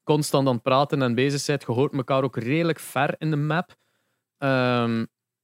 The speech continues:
en dan zijn je gewoon je ding aan het doen, maar dat maakt het als personoid wel wat moeilijker, omdat je echt moet in de gaten houden van, oké, ik ben hier even alleen met die dude. Eh, dat je iemand moet kunnen vermoorden, maar tegelijkertijd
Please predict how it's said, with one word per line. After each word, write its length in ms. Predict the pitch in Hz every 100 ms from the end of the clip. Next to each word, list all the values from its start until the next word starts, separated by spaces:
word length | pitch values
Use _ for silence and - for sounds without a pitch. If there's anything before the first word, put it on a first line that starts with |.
| _ _ _ _ _ _ _
en 140 | 135 123
dan 100 | 117
zijn 120 | 127
je 60 | 120
gewoon 240 | 117 156
je 140 | 139 113
ding 260 | 127 151
aan 80 | 131
het 80 | 117
doen, 160 | 147 160
maar 320 | 135 127 123
dat 200 | 131 -
maakt 200 | 131 -
het 100 | 135
als 140 | 120
personoid 440 | - 156 170 147 135
wel 120 | 147
wat 120 | 123
moeilijker, 400 | 131 170 165 165
omdat 260 | 135 127 110
je 120 | 123
echt 240 | 151 - 147
moet 280 | 135 123 - _ _ _ _ _
in 120 | - 120
de 100 | 110
gaten 300 | 127 156 151
houden 300 | 151 143 123
van, 240 | 127 120
oké, 180 | 113 151
ik 160 | 135
ben 120 | 131 127
hier 100 | 123
even 260 | - 131
alleen 240 | 117 131 170
met 160 | 175
die 240 | 175 165 160
dude. 400 | 156 185 - - _ _ _ _ _ _ _ _ _
Eh, 380 | - 139 135 131 123
dat 140 | 127
je 160 | 131 123 _ _ _ -
iemand 260 | 147 139
moet 140 | 143 135
kunnen 260 | 139 123
vermoorden, 640 | 117 117 139 175 170 165 -
maar 280 | 135 156 165
tegelijkertijd 840 | 139 135 123 113 - 147 - -